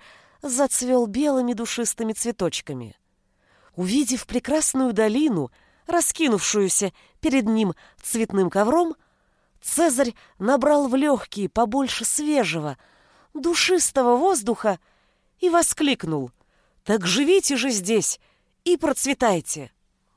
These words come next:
И заложил первый камень очень важной и большой колонии для своих верных легионеров. Так началась история Флоренции,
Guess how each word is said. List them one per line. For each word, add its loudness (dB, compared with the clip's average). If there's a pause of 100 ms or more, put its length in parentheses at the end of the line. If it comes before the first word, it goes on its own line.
(400)
И 0
заложил 2
первый 0
камень 0
очень -2
важной 0
и 0
большой -4
колонии -2
для -6
своих -6 (240)
верных -2
легионеров. -2 (640)
Так -2
началась 0
история -2
Флоренции, -4